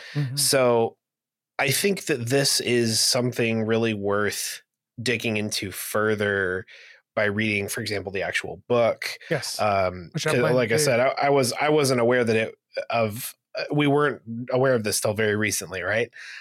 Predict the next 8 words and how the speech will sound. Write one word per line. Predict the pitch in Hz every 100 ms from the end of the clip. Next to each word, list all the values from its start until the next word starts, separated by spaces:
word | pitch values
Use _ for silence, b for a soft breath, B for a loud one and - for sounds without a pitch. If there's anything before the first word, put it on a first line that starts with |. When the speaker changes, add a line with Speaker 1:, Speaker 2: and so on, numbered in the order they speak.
| B
Speaker 1:
Right. | 160
Speaker 2:
Um, | 113 104 95 92 80 _ _ _ _
but | - 120 135 120 120
these | 127 139 135
are | 135 127 120 117 110 123
ideas | 117 107 110 226 202 95 80 104 127
and | 113 98
concepts | - 131 135 160 - 98 80 64 - -